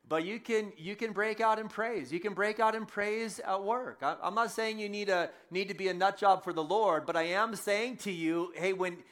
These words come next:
when he speaks to you, he is worthy of spontaneous worship. All right? All right. Now that we've settled that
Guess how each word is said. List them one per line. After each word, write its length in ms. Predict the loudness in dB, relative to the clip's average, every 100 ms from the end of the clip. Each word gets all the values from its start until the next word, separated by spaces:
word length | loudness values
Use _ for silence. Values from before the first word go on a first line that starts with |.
| -20 -8
when 160 | -4
he 220 | -2 -4
speaks 380 | -6 -6 -10 -10
to 100 | -10
you, 220 | -8 -8
he 160 | -8 -4
is 160 | -4 -4
worthy 640 | -2 2 2 0 -2 -4
of 180 | -6 -8
spontaneous 1120 | -4 -4 -4 -8 -8 -6 -6 -6 -8 -10 -14 _ _ _ _ _
worship. 600 | -4 -2 -2 -4 -10 -12 _ _ _ _ _ _ -20 -20 -20 _ _ -12
All 80 | 0
right? 320 | 6 6 6 -2 -20 -20 _ _ _ _ _ _ _ -10
All 100 | -4
right. 300 | 0 0 -2 -14 _ _ _
Now 200 | 8 10
that 120 | 10 8
we've 180 | 2
settled 400 | 2 2 4 2
that 280 | 2 0 -2